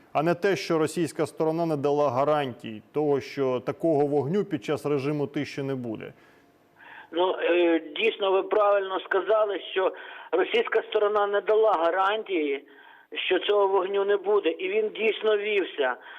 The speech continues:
Speaker 2: Вчора, наприклад, коли група ремонтників вийшла, вона потрапила під обстріл, і сьогодні, ну, ризикувати цивільними людьми ніхто не буде,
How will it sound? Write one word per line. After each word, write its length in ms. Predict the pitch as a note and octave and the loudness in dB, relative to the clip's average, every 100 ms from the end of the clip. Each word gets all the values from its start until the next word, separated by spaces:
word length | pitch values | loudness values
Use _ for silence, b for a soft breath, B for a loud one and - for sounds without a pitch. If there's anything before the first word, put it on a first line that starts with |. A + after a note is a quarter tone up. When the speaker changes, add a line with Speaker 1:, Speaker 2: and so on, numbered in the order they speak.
| B B | B B
Speaker 2:
Вчора, 440 | - - A#3+ A#3+ | -4 0 2 2
наприклад, 600 | A3 G#3+ G#3+ A3 G3+ G#3 | 0 0 2 2 2 0
коли 600 | - A#3 F#3 G3 G3 G3 F#3 | 2 2 4 4 4 4 2
група 460 | E3+ F#3 G#3 G3+ | 2 2 2 2
ремонтників 720 | G3 G3+ G3+ F#3+ F#3+ F#3 F#3+ | 0 0 -2 -2 -6 -2 -2
вийшла, 420 | F#3 G#3 G3+ - F#3+ | 2 0 0 0 0
вона 240 | F3+ F#3+ | 2 0
потрапила 600 | F#3 F3+ F#3 F3 F#3+ F3+ | 0 0 2 2 2 0
під 220 | E3+ F3+ | 0 2
обстріл, 520 | G3 G#3+ - C#3+ A#2+ - B B B B B B B | 2 2 0 0 0 -2 B B B B B B B
і 320 | - E3+ E3 E3 - | 0 4 4 2 0
сьогодні, 640 | F3+ F#3+ G#3+ G#3 F#3 F3 E3+ | 0 2 0 -2 -6 -4 -4
ну, 140 | F#3 D#3+ D3 _ b b b | -6 -8 -14 _ b b b
ризикувати 840 | D3 G3 F3 F#3+ F#3 F#3 G#3 G3+ F3 - | 0 2 0 0 2 4 2 0 -4 -2
цивільними 680 | F3 G3+ F#3+ F3+ F3 F3 E3+ | 0 0 0 0 4 4 4
людьми 440 | F3+ E3 F3+ F#3+ | 2 2 0 2
ніхто 360 | F3+ - F3 E3 | 0 0 0 2
не 140 | E3+ | 2
буде, 320 | E3+ G3 E3 | 2 2 2